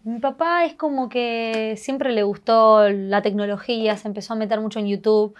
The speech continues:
Pero mi vieja más tradicional, no, creo que, aunque ella salía en todos mis videos y pasaron años,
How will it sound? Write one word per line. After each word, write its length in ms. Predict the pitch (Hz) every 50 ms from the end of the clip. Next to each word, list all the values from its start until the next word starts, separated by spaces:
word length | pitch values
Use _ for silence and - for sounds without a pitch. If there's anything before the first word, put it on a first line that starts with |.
| - - - - - _ _ _ -
Pero 140 | 311 320
mi 100 | 320 339
vieja 320 | 320 330 370 349 359 359 339
más 320 | 320 339 349 349 339 339
tradicional, 1300 | - 320 320 311 302 302 - 330 330 330 339 349 349 339 330 320 311 302 285 277 262 254 262 247 226 233 240
no, 220 | 240 247 247 233 226
creo 260 | - 330 403 349 269
que, 320 | - 214 208 196 196 - _ _ _ _ _
aunque 380 | - 202 196 196 190 - 208 202
ella 160 | 196 220 190
salía 260 | 185 190 196 208 208
en 80 | 196 185
todos 160 | 202 196 190
mis 140 | 190 185 185
videos 420 | 190 202 202 208 214 208 196 175
y 60 | 190
pasaron 400 | 175 185 180 185 202 196 196 190
años, 440 | 208 220 226 220 208 190 185 - _